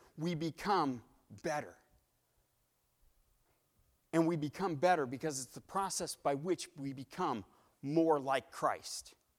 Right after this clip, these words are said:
It's the process by which, day by day, we start to look a little bit more like Jesus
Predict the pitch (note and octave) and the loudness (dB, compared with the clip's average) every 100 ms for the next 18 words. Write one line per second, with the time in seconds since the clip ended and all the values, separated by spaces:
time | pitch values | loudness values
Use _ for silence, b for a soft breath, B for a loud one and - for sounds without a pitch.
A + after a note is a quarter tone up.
0 | _ _ _ - _ _ _ _ _ - | _ _ _ -20 _ _ _ _ _ -20
1 | _ _ _ _ - E3+ - E3 G#3 A3 | _ _ _ _ -4 -4 -4 -2 2 2
2 | G#3 G#3 F3 - E3+ E3 F3 - B B | 2 2 0 6 6 8 4 4 B B
3 | B2 F3+ A3+ B3+ A3 E3 C3+ A#2 B2+ - | 4 8 8 12 10 10 6 4 -2 -12
4 | _ _ _ _ _ _ _ _ _ _ | _ _ _ _ _ _ _ _ _ _
5 | _ _ _ _ _ _ _ - C3 B2+ | _ _ _ _ _ _ _ -8 -4 -2
6 | - G3+ F#3+ F3+ D#3+ D3+ - C3 C3+ E3 | 4 4 4 0 2 0 0 -2 0 2
7 | G#3 F#3 E3+ D#3+ D#3 D3+ B2 D3 A#2 G#2 | 4 4 2 0 0 -2 -4 -6 -4 -6
8 | - - | -8 -8